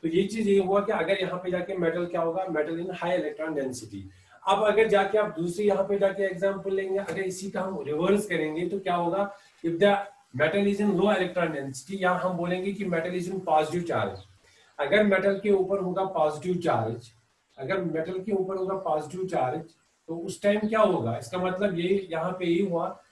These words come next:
कि less elec-, less elec-, अ, electron density, यहाँ पे जाके इलेक्ट्रॉन डेंसिटी कम है, तो जब इलेक्ट्रॉन डेंसिटी कम होगी तो obviously बात है, अ, यहाँ पे जाके back pi bonding will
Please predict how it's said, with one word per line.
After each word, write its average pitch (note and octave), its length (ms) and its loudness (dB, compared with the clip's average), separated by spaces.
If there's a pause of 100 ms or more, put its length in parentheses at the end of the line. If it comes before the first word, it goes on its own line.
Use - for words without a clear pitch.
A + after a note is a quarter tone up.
(140)
कि F3 120 0
less G#3+ 240 4
elec-, F3 440 -4
less G3+ 200 2
elec-, E3+ 340 -2 (180)
अ, D#3 320 0
electron D#3+ 340 -2
density, B2+ 420 -8 (480)
यहाँ D3+ 220 0
पे G3 80 -2
जाके F#3 240 0
इलेक्ट्रॉन F3+ 360 2
डेंसिटी F3 380 -2
कम F#3+ 300 0
है, A#2+ 120 -4 (440)
तो D#3+ 40 -20
जब F3+ 300 0
इलेक्ट्रॉन F#3 380 0
डेंसिटी E3+ 520 2
कम F3+ 160 6
होगी D#3+ 380 -2 (280)
तो D#3 140 -4
obviously F#3+ 440 -4
बात D3 300 -2
है, F3+ 100 -4 (300)
अ, C3 80 -6 (100)
यहाँ D#3+ 200 0
पे F#3+ 140 -4
जाके E3+ 280 0
back D3+ 320 -4
pi D#3+ 80 -2 (240)
bonding C#3+ 300 -4
will D3 120 -10